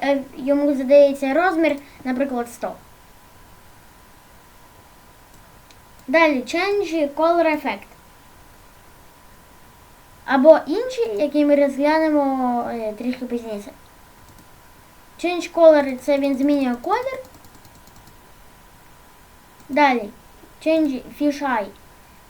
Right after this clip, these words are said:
Це він... е, це його ось так роздуває. Далі. Ось це, е, ось така воронка,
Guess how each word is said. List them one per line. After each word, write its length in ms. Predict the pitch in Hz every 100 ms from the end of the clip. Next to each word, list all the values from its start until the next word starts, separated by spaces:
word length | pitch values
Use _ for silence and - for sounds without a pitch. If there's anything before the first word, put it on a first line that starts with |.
| -
Це 440 | 302 277 254 214 226
він... 320 | 277 262 240
е, 540 | 226 214 208 202 202 - 254 - - - -
це 360 | 269 254 247 - - -
його 460 | 254 254 254 247 - -
ось 80 | 247
так 280 | 262 247 240 - -
роздуває. 680 | 247 262 - 247 240 359 466 466 - - - - - - - - - - - - - - - - - - - - - - - - - - - - - - - - - - - -
Далі. 320 | 262 226 202 - - - - - - - - - - - - - - - - - - - - - - - - - -
Ось 200 | 247 277
це, 380 | - 339 302 -
е, 320 | 226 226 214 - -
ось 80 | 254
така 480 | - 269 254 247 214 - - - - - - - 247 269 247
воронка, 500 | 247 226 214 233 320